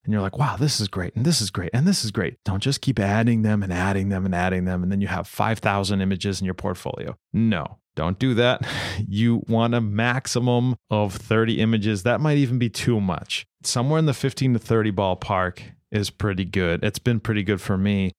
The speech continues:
After that, I used to have a portfolio of, like, fifty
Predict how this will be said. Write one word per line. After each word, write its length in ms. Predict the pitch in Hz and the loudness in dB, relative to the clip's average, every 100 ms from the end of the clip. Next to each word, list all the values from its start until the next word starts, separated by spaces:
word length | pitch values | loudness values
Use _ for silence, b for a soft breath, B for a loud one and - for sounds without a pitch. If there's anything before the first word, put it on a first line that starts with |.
| _ | _
After 460 | - 127 135 - 165 | -4 -2 0 2 4
that, 320 | 127 135 - | 4 4 2
I 60 | 120 | 2
used 320 | 139 170 - | 4 4 4
to 60 | |
have 200 | 151 147 | 4 4
a 100 | 143 | 2
portfolio 800 | 131 135 123 - 131 131 135 135 127 - | 2 0 0 2 4 4 4 2 0 -2
of, 180 | 110 95 | -2 0
like, 220 | 107 92 | 0 -2
fifty 640 | - 120 - 123 120 120 | -4 -4 0 2 2 2